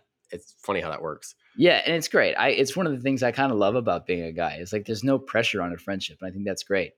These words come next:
Speaker 2: Um, but I think there is, uh, you know, you can look up any number of articles right now on the drought of friendship right now, and especially of masculine friendship, um, in the culture, and w-, what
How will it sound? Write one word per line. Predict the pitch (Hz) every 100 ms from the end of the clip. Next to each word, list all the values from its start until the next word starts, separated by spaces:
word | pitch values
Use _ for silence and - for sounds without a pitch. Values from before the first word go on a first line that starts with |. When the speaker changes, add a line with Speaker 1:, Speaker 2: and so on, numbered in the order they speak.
| _ _ _ _ -
Speaker 2:
Um, | 127 123 113 -
but | 113
I | 147 143
think | - 180 -
there | 131
is, | - 110 131 120 - - _ _ _ _
uh, | 78 78
you | 104 113
know, | 101
you | 98 87 147
can | 143 110
look | 101
up | 101 -
any | 98 113
number | 95 92 90
of | 82
articles | 87 101 - 92
right | 92 80 85
now | 85 87 82 -
on | 90 90 87 82 78 _ 90
the | 90
drought | 82 87 90 95 92 - -
of | 87 82 - _ _ _ _ _
friendship | - 98 110 - 85
right | 85 65
now, | 82 82
and | 82
especially | 85 - 101 101
of | 85 -
masculine | 87 95 87 85 78
friendship, | 82 78 - 82 - _ _ _ _ _
um, | 85 85 82 80 73 _
in | 92 85
the |
culture, | 85 98 98 - 87 76
and | - 90 85 85 -
w-, | 87 82 _
what | 82 101 101